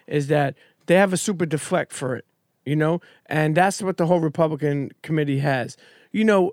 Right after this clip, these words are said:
nobody's saying, people get mad, and especially shout out to all, you know, I'm Italian. The way I grew up, any white person, any person, any, anybody, Russian, Jewish, any, whatever you are, Indian, it doesn't matter.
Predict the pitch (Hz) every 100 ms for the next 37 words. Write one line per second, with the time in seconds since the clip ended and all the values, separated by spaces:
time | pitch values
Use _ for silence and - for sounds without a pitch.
0 | - 180 233 240 254 233 - 226 190 170
1 | _ 262 330 247 196 165 160 143 131 131
2 | 143 - 190 202 175 196 185 175 170 180
3 | 165 175 175 190 - 170 131 117 - -
4 | _ - 196 190 165 180 165 208 220 190
5 | 180 - 165 143 131 123 - 170 208 165
6 | - 175 156 143 123 180 175 214 262 196
7 | 156 127 135 202 208 - 156 - - _
8 | 151 165 226 196 156 - - - _ -
9 | 254 262 233 208 247 262 254 240 233 190
10 | 143 202 226 208 202 170 165 208 202 196
11 | 139